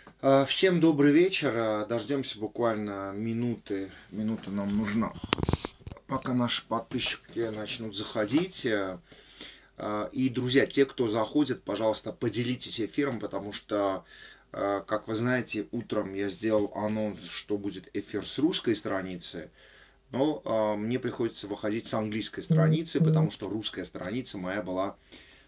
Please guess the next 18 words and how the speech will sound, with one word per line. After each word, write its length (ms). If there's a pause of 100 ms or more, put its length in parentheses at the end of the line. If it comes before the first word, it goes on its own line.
(120)
заблокирована, 1200
ну, 180 (120)
что 320
неудивительно. 960 (540)
А, 500 (880)
в 40
принципе, 500
м, 420
с 100
моей 220
страницы 600
и 240
ресурсы 520
все 200
время 300
под 300
натиском, 760
но, 240